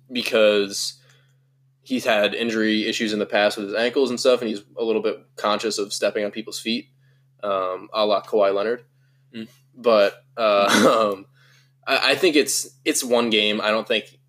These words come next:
Speaker 1: I, I mean, I know everyone on T V is gonna make a big deal out of it, specifically Max Kellerman and probably Skip Bayless.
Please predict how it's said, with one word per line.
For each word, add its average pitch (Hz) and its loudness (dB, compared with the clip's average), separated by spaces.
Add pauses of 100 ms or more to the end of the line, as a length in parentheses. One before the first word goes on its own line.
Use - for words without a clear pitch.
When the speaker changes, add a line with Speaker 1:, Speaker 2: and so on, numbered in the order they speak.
(200)
Speaker 1:
I, 120 0
I 120 2
mean, 117 0
I 110 0
know 107 2 (160)
everyone 110 0
on 104 -2
T 110 -8
V 104 0
is 104 -2
gonna 104 -6
make 107 -4
a 101 -6
big 107 -6
deal 107 0
out 113 0
of 117 -4
it, - -2
specifically 107 -4
Max 101 -6
Kellerman 104 -2
and 98 -10
probably 101 -2
Skip 104 -8
Bayless. 120 -4